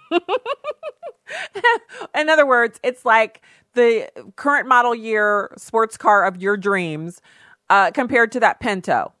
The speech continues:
which is, I was praying for that Pinto like nobody's business. So the answer here is that God is in control and he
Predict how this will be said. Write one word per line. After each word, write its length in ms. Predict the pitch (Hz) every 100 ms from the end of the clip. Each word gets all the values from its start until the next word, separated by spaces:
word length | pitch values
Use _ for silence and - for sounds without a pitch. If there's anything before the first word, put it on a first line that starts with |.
| -
which 220 | 208 -
is, 200 | 240 - -
I 140 | 190
was 140 | 226 -
praying 260 | 226 254
for 100 | 262
that 200 | 247 240
Pinto 320 | 269 240 247
like 180 | 233 185
nobody's 400 | 196 190 185 185
business. 600 | 170 143 - - 196 - _ _
So 320 | - 220 202 - _ _ -
the 140 | 214
answer 340 | 262 320 -
here 440 | 175 170 139 139 165 _ _ _ _ _
is 100 | 190
that 300 | 190 - 156
God 340 | 202 196 208
is 160 | - 175
in 160 | - 180
control 560 | 170 165 - 156 143 -
and 100 | 160
he 460 | _ - 220 220